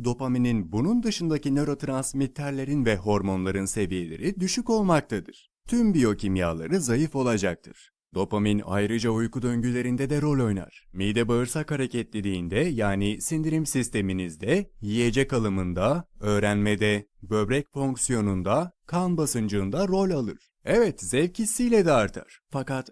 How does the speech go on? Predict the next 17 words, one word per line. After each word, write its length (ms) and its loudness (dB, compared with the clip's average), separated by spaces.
aynı 320 0
zamanda 500 2
stres 680 -2
ve 300 2
acı 260 0
ile 240 4
de 80 4
artar. 560 -4
Bu 140 -2
molekülü 540 0
dengede 440 0
tutmak 400 -2
için 300 -2
bir 280 0
ilaç 300 0
kullanılması 680 -2
gerektiğinde 960 -2